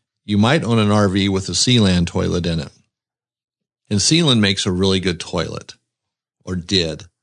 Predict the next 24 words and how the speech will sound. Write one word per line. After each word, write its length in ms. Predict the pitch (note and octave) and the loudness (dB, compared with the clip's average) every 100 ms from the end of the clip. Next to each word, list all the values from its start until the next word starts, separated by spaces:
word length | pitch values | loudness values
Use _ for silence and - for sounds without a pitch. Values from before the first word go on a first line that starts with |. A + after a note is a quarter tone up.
| _ _ _ _ _ | _ _ _ _ _
You 120 | - | -10
know, 60 | F2 | -4
now 200 | F#2 G2+ | -2 0
Dometic 420 | G#2 G2 G2 G2 | 0 0 0 -2
is 120 | G2+ | -4
making 320 | F2+ F#2 F2+ F#2+ | -4 -4 -4 -4
them. 180 | F#2 | -2
A 20 | F2 | -2
lot 240 | F#2 G2 | -2 -2
of 80 | G2 | -2
the 100 | F#2 | -2
Sealand 520 | - G2 F#2+ G2 F#2 | -2 -2 -2 -2 -4
toilets 400 | - G2 F#2+ F2+ | -4 -2 -2 -4
have 120 | F2 | -8
gone 240 | E2+ F#2+ F#2+ | -4 -2 0
by 120 | G2 | 0
the 100 | G2 | 0
wayside, 580 | F2+ F#2 - F#2 F#2 F2+ | 0 0 0 0 -2 -2
like 160 | F2+ | -6
the 80 | - | -6
Traveler 520 | E2 F#2+ F#2+ F#2 F#2+ | -4 -2 -2 -2 -2
series. 640 | F2 - F#2+ F#2+ G#2+ G#2+ - _ _ _ _ _ _ _ - | -2 -2 0 0 -2 -4 -10 _ _ _ _ _ _ _ -6
Travelers 480 | G2 G2 G#2 G2 G2+ | -2 0 0 0 0
were 320 | F#2 F2+ | 0 0